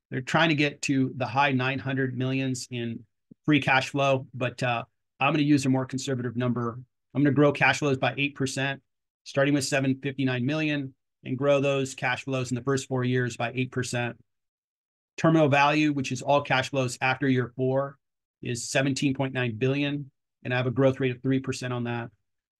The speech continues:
Historically, they've had very high growth rate, twenty-five percent on free cash flow,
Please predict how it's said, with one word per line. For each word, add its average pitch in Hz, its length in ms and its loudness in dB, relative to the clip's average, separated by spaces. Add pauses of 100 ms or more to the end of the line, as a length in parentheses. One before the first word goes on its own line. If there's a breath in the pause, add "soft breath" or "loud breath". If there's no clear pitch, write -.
(120)
Historically, 175 560 4
they've 151 160 2
had 131 280 0
very 175 220 2
high 147 160 0
growth 139 320 -2
rate, 143 200 -4
twenty-five 143 360 0
percent 135 300 -2
on 123 60 -2
free 135 160 -2
cash 127 300 -2
flow, 127 340 0